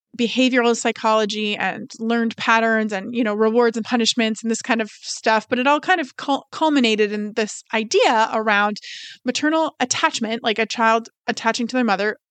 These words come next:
uh, that it was simply because the mother provided nourishment. And so the child was attached to the mother because it needed to, to survive, because that's, you know, that's the only thing that was there. And it's,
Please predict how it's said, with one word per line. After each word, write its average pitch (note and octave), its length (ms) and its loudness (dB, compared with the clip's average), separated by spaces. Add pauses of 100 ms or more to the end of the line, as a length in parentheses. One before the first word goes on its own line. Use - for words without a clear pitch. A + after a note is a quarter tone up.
(280)
uh, G3 280 2
that A3+ 140 2
it A#3 60 0
was A#3 140 -2
simply F4+ 260 0
because A#3+ 480 0
the B3+ 80 -4
mother G#3 300 0
provided A#3 460 0
nourishment. D4 580 -4 (560)
And A3+ 160 0
so A#3 400 2
the G3+ 100 -4
child A#3+ 600 2
was G#3 140 -2
attached A3+ 420 -2
to C#4+ 60 0
the C4 40 4
mother A3 240 4
because G3+ 300 -6
it - 80 -6
needed A3 360 2
to, A3+ 160 -2
to - 140 -6
survive, F3+ 540 0 (120)
because - 280 -8 (120)
that's, - 720 -2
you A3 120 -4
know, G#3+ 100 -8 (240)
that's G#3+ 380 0
the B3+ 100 0
only A#3 320 2
thing A3+ 160 0
that G#3 100 -4
was G3+ 100 -2
there. A2+ 220 -2 (540)
And D4 100 2
it's, - 140 -6